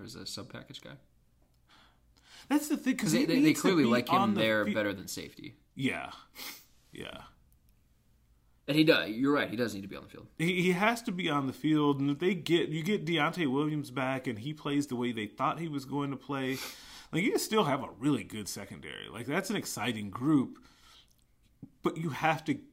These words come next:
Speaker 2: they have to get some help to really show what they can do next year. They need a pass rush
Speaker 1: They
Speaker 2: to
Speaker 1: need
Speaker 2: show
Speaker 1: pass
Speaker 2: up in
Speaker 1: rush.
Speaker 2: Lincoln.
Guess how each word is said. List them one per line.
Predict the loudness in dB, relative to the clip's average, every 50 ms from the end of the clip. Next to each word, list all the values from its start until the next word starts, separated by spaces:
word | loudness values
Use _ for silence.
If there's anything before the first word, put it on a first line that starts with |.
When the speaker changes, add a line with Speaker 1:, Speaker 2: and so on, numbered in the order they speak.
| _ _ -16
Speaker 2:
they | -14 -6 -2 0 0 0
have | 0 0 -2 -2 -2 -2
to | -6 -2
get | -2 -2 -2 -2
some | -8 -8 -8
help | -8 -6 -4 -2 -2 -2 -4 -10 -16
to | -10 -10
really | -10 -8 -8 -8 -8 -6 -8
show | -8 -8 -8 -8
what | -10 -10 -10
they | -10 -12 -12
can | -12 -14 -16
do | -14 -16 -16 -14 -16 -18
next | -18 -18 -20 -14
year. | -14 -14 -14 -14 -18 _ _ _ _ _ _ _ _ _ _ _ _ _ _ _ _ _ _ _ _ _ _ _ _ _
They | -6 -6 -4 -4 -6 -10 -16 -20 _ _
need | -8 -6 -4 -4 -4
a | -6
pass | -6 -10 -10 -10 -12 -12
rush | -10 -8
Speaker 1:
They | -6
Speaker 2:
to | -4
Speaker 1:
need | -4 -4
Speaker 2:
show | -4 -4
Speaker 1:
pass | -6 -6
Speaker 2:
up | -8
in | -10
Speaker 1:
rush. | -12 -12
Speaker 2:
Lincoln. | -16 -18 -20 -20 -20